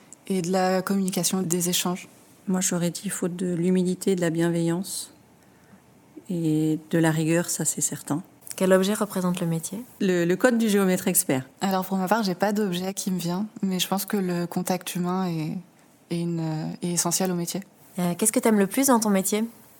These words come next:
Speaker 2: Moi, j'aime la variété du métier et l'aspect service.
Speaker 1: Oui, le fait qu'on travaille jamais sur la même chose,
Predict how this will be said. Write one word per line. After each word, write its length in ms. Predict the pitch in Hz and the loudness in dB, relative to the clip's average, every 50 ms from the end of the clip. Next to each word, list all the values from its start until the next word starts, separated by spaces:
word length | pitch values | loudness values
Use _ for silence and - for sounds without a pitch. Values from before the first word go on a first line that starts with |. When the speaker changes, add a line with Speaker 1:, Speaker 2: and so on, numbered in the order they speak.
| - - _ _ _ - | -20 -20 _ _ _ -4
Speaker 2:
Moi, 200 | 180 180 180 185 | -2 0 0 0
j'aime 240 | 180 - 185 175 175 | 0 0 0 2 2
la 120 | 175 175 180 | 2 2 4
variété 680 | 196 214 220 214 202 196 190 196 196 202 220 240 240 | 4 4 4 4 2 2 2 2 2 2 2 2 0
du 160 | 202 175 185 185 | 0 0 0 0
métier 580 | 185 190 190 - - 185 185 202 220 240 240 240 330 - - - | 0 0 0 2 2 2 2 2 0 0 -4 -6 -12 -12 -6 -2
et 320 | 180 165 165 160 160 160 | 0 2 2 2 2 2
l'aspect 380 | 160 165 160 - - - 175 165 | 2 2 2 0 0 0 0 0
service. 600 | - - 170 175 165 165 175 - - - - - _ _ _ _ _ _ _ - - _ - - | 2 0 0 -2 -2 -2 -2 0 0 0 0 -2 _ _ _ _ _ _ _ -20 -20 _ -4 -2
Speaker 1:
Oui, 140 | 214 214 208 | 0 2 2
le 80 | 202 | 0
fait 120 | 202 - 208 | 0 0 0
qu'on 500 | - 208 190 185 185 180 180 180 185 185 | 0 0 0 0 0 0 0 0 -2 -2
travaille 300 | - - 208 185 185 185 175 | -2 0 0 2 2 2 2
jamais 200 | 185 185 196 202 | 2 2 2 2
sur 140 | - 220 | 2 2
la 80 | 208 196 | 0 0
même 160 | 190 185 185 | 0 0 -2
chose, 320 | - - 202 208 202 - | -2 -2 -4 -4 -6 -6